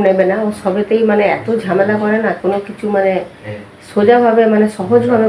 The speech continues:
কোনো কিছু করানো যায় না। তো ওই যে, উম, ইনজেকশন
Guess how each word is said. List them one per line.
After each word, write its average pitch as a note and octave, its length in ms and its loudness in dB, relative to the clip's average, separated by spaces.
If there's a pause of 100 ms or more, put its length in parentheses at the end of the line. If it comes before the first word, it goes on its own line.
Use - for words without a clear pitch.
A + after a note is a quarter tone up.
কোনো G#3 200 0
কিছু G#3+ 180 -6 (120)
করানো F3 360 0
যায় C#3+ 180 -6
না। - 80 -16 (800)
তো E3+ 80 -6 (160)
ওই F3 140 -2
যে, F#3 100 0 (200)
উম, C#3+ 160 -6 (440)
ইনজেকশন G3+ 380 0